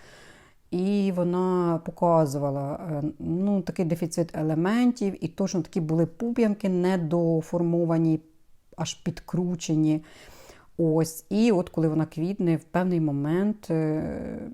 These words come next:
колір такий досить висвітлений, тому я так, е, там, треба, треба їй підгодовувати, це точно. Або ж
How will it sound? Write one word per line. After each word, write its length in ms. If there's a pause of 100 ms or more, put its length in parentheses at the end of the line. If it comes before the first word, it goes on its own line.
(260)
колір 480 (100)
такий 380
досить 500
висвітлений, 720
тому 280
я 240
так, 300
е, 40 (240)
там, 320
треба, 320
треба 300
їй 140
підгодовувати, 760
це 140
точно. 400
Або 380
ж 320